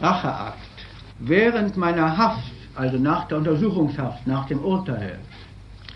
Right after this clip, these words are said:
die ich in der Strafvollzugsanstalt Bautzen, und zwar im sogenannten schweren Bau, Bautzen zwei, verbrachte, ein uralter Stall, der abbruchreif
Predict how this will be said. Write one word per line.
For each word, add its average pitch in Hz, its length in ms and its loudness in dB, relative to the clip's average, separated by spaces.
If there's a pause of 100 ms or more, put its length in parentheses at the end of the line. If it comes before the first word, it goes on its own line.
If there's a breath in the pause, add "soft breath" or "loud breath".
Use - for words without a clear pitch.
(440 loud breath)
die 233 260 4
ich 196 160 -2
in 196 100 6
der 170 120 6
Strafvollzugsanstalt 175 1600 0
Bautzen, 135 640 0 (1200)
und 170 200 2
zwar 185 480 2
im 185 140 4
sogenannten 180 800 4
schweren 160 840 4
Bau, 135 540 4 (340)
Bautzen 160 640 4
zwei, 147 720 6 (240)
verbrachte, 123 800 -2 (1160)
ein 127 260 -4
uralter 170 540 4
Stall, 165 420 0
der 151 180 -2
abbruchreif 113 640 -4